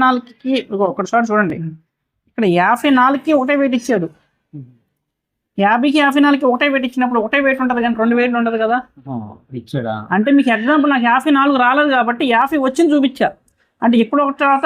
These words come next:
Speaker 1: ఇక్కడ ఒక షాట్ ఉంటే సరే మనం వేరే అనుకోవచ్చు. ఇక్కడ ఇచ్చాడు కదా, యాభైలో తయారైన,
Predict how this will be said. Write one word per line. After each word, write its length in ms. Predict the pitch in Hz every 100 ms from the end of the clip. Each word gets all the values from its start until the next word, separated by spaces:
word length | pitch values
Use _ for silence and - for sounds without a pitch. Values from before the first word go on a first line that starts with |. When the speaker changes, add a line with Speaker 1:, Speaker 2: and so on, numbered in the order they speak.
| 277
Speaker 1:
ఇక్కడ 140 | 262 277
ఒక 60 | 269
షాట్ 180 | 254 240
ఉంటే 140 | 247 311 359
సరే 160 | 254 294 262
మనం 120 | 254
వేరే 160 | 247 247
అనుకోవచ్చు. 440 | 226 214 190 - - - _ _ _ _ -
ఇక్కడ 180 | 180 311 330
ఇచ్చాడు 240 | - 262 214
కదా, 160 | 190 202 147 - _ _ _ _ 185
యాభైలో 320 | 202 262 262 254
తయారైన, 300 | 254 277